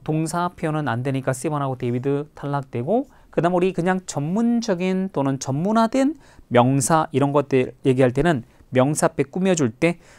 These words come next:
specializing, specialized 나오면 여러분들은 뭐를 고른다? 네, specialized 이거 골라야 돼. 그러니까 이 자체가 그냥 순수 형용사로 전문적인 명사,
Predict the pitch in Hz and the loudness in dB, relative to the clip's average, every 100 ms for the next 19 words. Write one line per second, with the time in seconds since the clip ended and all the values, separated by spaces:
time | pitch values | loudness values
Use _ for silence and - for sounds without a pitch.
0 | - - - - 190 185 147 127 127 185 | -20 -12 -6 -2 0 2 2 2 0 -2
1 | 196 220 - - 170 175 147 131 120 - | -4 -6 -6 0 0 2 2 2 0 0
2 | 147 135 120 165 135 127 151 117 135 147 | 2 2 2 0 -2 0 2 4 4 4
3 | 123 120 208 - - - _ _ - - | 2 2 2 0 -20 -20 _ _ -20 -20
4 | - - 151 117 - 226 214 175 131 135 | -16 -2 0 0 -2 -2 0 -2 -2 -2
5 | 131 139 135 135 160 123 147 - - - | -2 -2 2 4 4 4 -2 -4 -4 0
6 | 180 214 220 - 127 - 185 208 165 170 | 0 0 -2 -6 -2 2 4 2 2 -2
7 | - 294 285 165 151 139 156 196 - - | -4 -4 -2 -2 -2 0 0 0 -4 -14
8 | - 185 160 233 233 226 220 226 135 139 | 0 2 4 6 6 4 2 0 0 0
9 | 143 117 | 2 -2